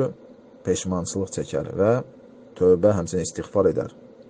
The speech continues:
Bu cür insan ölümdən sonraki həyat üçün, yəni axirət üçün əməllər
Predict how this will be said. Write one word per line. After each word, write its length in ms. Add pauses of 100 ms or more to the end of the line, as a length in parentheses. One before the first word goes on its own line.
(1400)
Bu 80
cür 160
insan 400
ölümdən 480
sonraki 480
həyat 320
üçün, 240
yəni 240
axirət 560
üçün 220
əməllər 340